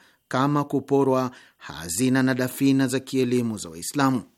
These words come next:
Lakini licha ya matukio hayo yote, karne ya sita Hijiria iliondokea kuwa mashuhuri kwa jina la karne ya elimu na maarifa.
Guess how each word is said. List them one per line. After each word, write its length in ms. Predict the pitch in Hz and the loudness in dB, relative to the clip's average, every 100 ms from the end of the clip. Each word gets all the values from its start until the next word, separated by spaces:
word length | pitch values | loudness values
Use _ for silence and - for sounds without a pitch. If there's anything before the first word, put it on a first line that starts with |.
| _ | _
Lakini 420 | - 85 127 165 165 | -12 -8 0 2 4
licha 520 | 233 240 196 165 - | 2 2 2 2 0
ya 100 | 147 | 0
matukio 640 | 147 139 135 156 156 147 | 0 -2 -4 2 6 6
hayo 360 | 143 131 139 135 | 4 0 2 4
yote, 580 | 139 143 143 143 131 131 - _ _ - - | 6 4 2 2 2 0 -10 _ _ -20 -14
karne 540 | - 135 127 131 127 135 | -4 -2 2 2 2 0
ya 160 | 131 123 | -2 0
sita 380 | - 135 139 | -2 -2 -2
Hijiria 600 | 123 127 127 139 143 95 - _ _ _ - | -2 -2 0 2 0 -2 -16 _ _ _ -16
iliondokea 1040 | 80 85 131 131 135 131 143 139 135 135 | -10 0 2 4 2 2 4 6 4 0
kuwa 360 | 131 - 139 135 | -4 0 2 2
mashuhuri 840 | 131 127 - 131 143 135 131 127 | 2 0 -2 -2 0 2 4 2
kwa 200 | 123 135 | -2 -4
jina 440 | 120 135 139 131 127 | -2 0 2 2 0
la 160 | 127 | -2
karne 560 | 127 - 135 135 135 135 | -6 -4 -2 0 2 2
ya 200 | 131 - | 0 -2
elimu 480 | 131 127 131 143 143 | -2 2 4 4 2
na 120 | 143 | 0
maarifa. 580 | 143 143 180 - 90 | 0 2 0 0 -10